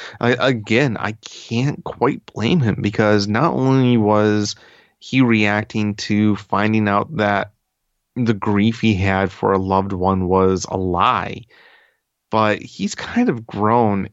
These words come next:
and changed as a person since his Cobra Kai heyday back in the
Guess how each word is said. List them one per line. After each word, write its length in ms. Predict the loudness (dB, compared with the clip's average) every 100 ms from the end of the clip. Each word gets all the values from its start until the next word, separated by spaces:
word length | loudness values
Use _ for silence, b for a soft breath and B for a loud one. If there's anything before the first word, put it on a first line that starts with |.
| -4
and 360 | -2 -2 -2
changed 600 | -4 -2 0 2 0 -2
as 160 | -4 -2
a 40 | -4
person 500 | 0 0 0 -4 -4
since 440 | -2 0 0 0
his 520 | 2 4 4 4 0
Cobra 380 | -4 -2 0 0
Kai 260 | 0 -2 -2
heyday 580 | -4 -2 0 0 -2 -4
back 340 | -4 -4 -4
in 80 |
the 100 | -6